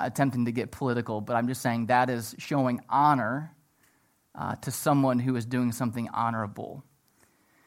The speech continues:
Um, we could honor everyone in this room. I think that all of you have traits, or all of you have aspects of who you are that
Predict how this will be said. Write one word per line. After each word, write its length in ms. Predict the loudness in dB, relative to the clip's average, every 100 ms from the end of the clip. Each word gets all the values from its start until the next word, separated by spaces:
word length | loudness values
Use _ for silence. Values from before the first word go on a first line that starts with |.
| _ _ -2
Um, 160 | 2
we 80 | 4
could 140 | 6 8
honor 360 | 10 10 8 6
everyone 520 | 8 8 6 4 2
in 120 | 4
this 180 | 2 2
room. 360 | -2 -2 -2 -2
I 80 | 0
think 220 | 0 0
that 100 | 0
all 220 | 2 2
of 80 | 2
you 120 | 2
have 300 | 4 4 4
traits, 400 | -4 -4 -2 -2
or 40 |
all 120 | 0 0
of 80 |
you 80 | 2
have 220 | 2 2
aspects 520 | 4 4 2 -2 -4 -4
of 120 | -6
who 140 | -2
you 200 | 0 2
are 300 | 2 4 2
that 240 | 0 -2